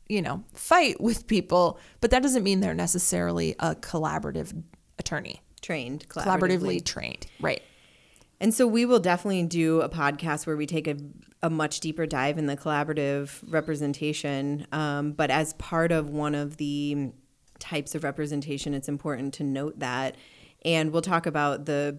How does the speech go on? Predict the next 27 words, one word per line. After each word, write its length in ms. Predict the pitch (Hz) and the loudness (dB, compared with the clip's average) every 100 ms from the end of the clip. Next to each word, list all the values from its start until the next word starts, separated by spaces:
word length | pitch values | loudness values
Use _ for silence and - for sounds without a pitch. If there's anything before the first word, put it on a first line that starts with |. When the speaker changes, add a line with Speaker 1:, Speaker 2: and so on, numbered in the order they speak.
| - | -10
Speaker 2:
pitfalls 720 | - 170 - 156 147 147 147 151 | -8 -8 -6 -4 -2 -2 -4 -4
and 160 | 143 | -4
the 40 | 143 | -4
benefits 560 | 135 143 139 143 139 | -4 -6 -4 -6 -6
and 80 | 156 | -6
the 80 | 139 | -4
risks 400 | 143 143 - - | -4 -4 -8 -8
and 100 | 139 | -6
the 40 | |
rewards 540 | 135 139 147 147 143 139 | -6 -6 -4 -2 -4 -8
of 100 | - | -10
collaborative 520 | 165 143 139 139 131 | -4 -4 -2 -4 -6
divorce 460 | 139 139 139 143 143 | -6 -6 -4 -4 -6
in, 280 | 135 131 - | -4 -6 -8
in 120 | 147 | -8
a 80 | 139 | -6
much 480 | 139 139 - - - _ _ - | -4 -6 -8 -10 -14 _ _ -16
deeper 640 | 156 156 156 135 131 139 139 - _ _ - _ 165 | -4 -4 -2 -2 -2 -4 -6 -14 _ _ -20 _ -8
dive 380 | 147 135 139 | -4 -2 -4
of 140 | 139 147 | -6 -6
that 400 | 117 110 - - - | -4 -4 -6 -16 -20
topic. 560 | - 196 - 127 110 - | -8 -6 -4 -4 -4 0
But 260 | 143 - - - - - | 0 0 -8 -20 -20 -2
collaborative 460 | 202 196 220 226 | 2 4 6 4
divorce 380 | 180 156 156 156 | 2 2 0 0
is 120 | 165 | -2
an, 200 | 160 156 | -2 -2